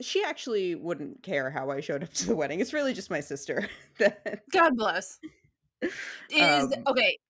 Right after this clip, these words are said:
Speaker 2: I have to, I thought about this, like, uh, I saw her post something recently, and I was like,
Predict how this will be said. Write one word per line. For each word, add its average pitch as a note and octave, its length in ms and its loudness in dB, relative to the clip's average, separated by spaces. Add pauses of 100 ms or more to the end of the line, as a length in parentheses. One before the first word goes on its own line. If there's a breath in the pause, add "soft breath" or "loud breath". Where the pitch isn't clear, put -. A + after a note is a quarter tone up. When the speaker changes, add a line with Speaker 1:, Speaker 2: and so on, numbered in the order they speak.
(140)
Speaker 2:
I C4+ 100 10
have C4 260 8
to, A#3+ 220 6
I A3 280 6
thought G#3+ 160 8
about G3+ 220 2
this, G3+ 260 -6 (400)
like, - 320 -4
uh, G#2+ 320 -2 (120)
I - 40 -2
saw A3 160 4
her G#3 100 0
post G3+ 240 -2
something F3+ 220 -2
recently, E3+ 380 -4
and D#3+ 80 0
I E3 80 2
was E3+ 120 -6
like, D#3+ 300 -2